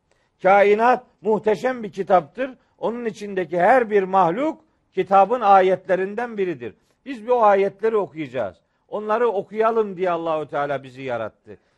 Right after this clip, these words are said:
Kainat kitabından da Allah'a ulaşılabileceğini bize öğretti. Bu kitabın böyle bir dünyası var. Var da herkes okusun.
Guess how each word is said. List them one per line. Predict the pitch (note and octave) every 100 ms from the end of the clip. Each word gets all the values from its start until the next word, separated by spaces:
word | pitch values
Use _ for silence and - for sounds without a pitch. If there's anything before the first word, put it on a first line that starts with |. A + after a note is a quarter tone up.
| _ -
Kainat | G#3 G#3 A3+ B3+ -
kitabından | G#3 A3 G3+ G#3+ G#3+ B3+ A#3+
da | G#3
Allah'a | G3+ G3 F#3+ G#3 G3+ _ _
ulaşılabileceğini | E3 G3 - G3 G3+ G3 G3+ E3+ G3 G#3 A#3+
bize | G3 E3+
öğretti. | E3 C#3+ B2+ A2+ _ G#2+ - _ -
Bu | G#3
kitabın | G#3 G#3 G3+ A#3+ G3+
böyle | G3 A3
bir | G#3 F3+
dünyası | G3 F#3+ F#3 - D3
var. | G2+ - _ _ _
Var | C#3 C4+ E4+
da | A#3+ B2+ D#2+ _ _ _ _ _ _ _ _ _ _ _ _ _ _ _ _ _ _ _ _ _
herkes | C4+ D#4 B3 D#4+ B3
okusun. | A3 A3 D#3 E3